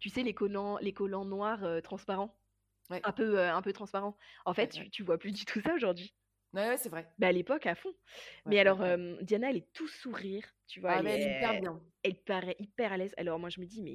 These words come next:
Speaker 1: attends, mais comment elle fait, tu vois, pour masquer, euh, pour donner cette apparence, euh, au public ? » Euh,
Speaker 2: Bah, parce qu'elle tient sa
Speaker 1: faut
Speaker 2: vengeance, en fait. Elle
Speaker 1: Ouais.
Speaker 2: sait que, voilà, il va y avoir des photos d'elle, euh, parce qu'en fait, en plus, je pense qu'elle a fait, euh,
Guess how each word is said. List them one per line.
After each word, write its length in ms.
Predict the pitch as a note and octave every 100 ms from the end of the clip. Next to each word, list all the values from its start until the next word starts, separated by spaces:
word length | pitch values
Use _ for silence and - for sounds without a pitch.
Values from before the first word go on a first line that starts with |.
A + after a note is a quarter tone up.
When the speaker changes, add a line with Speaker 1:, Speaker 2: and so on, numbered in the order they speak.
| D3
Speaker 1:
attends, 120 | F#3
mais 100 | E3
comment 260 | - E3 E3+
elle 120 | G3+
fait, 280 | - D4+ F3+
tu 120 | -
vois, 80 | F3
pour 200 | - E3+
masquer, 640 | E3+ G3 G#3 - A#3 B3 F3+
euh, 240 | D#3+ D#3 D#3+ _ - - - - _
pour 100 | G3+
donner 220 | F#3+ G3 A3+
cette 220 | G3+ F#3
apparence, 640 | F#3 G3 F#3+ G3+ A3 -
euh, 300 | E3 D#3+ D#3+
au 60 | D#3+
public ? » 560 | - F3 G#3+ - - _ _ _ _ -
Euh, 220 | A#2+ - E3 - -
Speaker 2:
Bah, 60 | -
parce 140 | B3+
qu'elle 140 | A#3+
tient 100 | E3
sa 140 | D#4 C#4
Speaker 1:
faut 100 | C4+
Speaker 2:
vengeance, 340 | C#4+ D#4+ C#4+
en 60 | G3+
fait. 300 | - - -
Elle 120 | D#3+ A#3+
Speaker 1:
Ouais. 220 | E4+ C#4
Speaker 2:
sait 100 | D#3+
que, 440 | G#3+ G3+ G3+ G3
voilà, 300 | F#3+ A3+ F#3 - _ -
il 200 | D#3+ D#3+
va 160 | D#3+ D#3+
y 40 |
avoir 160 | E3 D#3+
des 80 |
photos 260 | E3 E3+ F3
d'elle, 200 | F3+ F#3
euh, 140 | D#3+ D3 - - -
parce 120 | A3+
qu'en 60 | A3+
fait, 140 | F#4+
en 60 | F4+
plus, 120 | F4+
je 60 | G4
pense 140 | F#4 F4
qu'elle 140 | C4+
a 40 | A#3
fait, 200 | B3
euh, 40 | A#3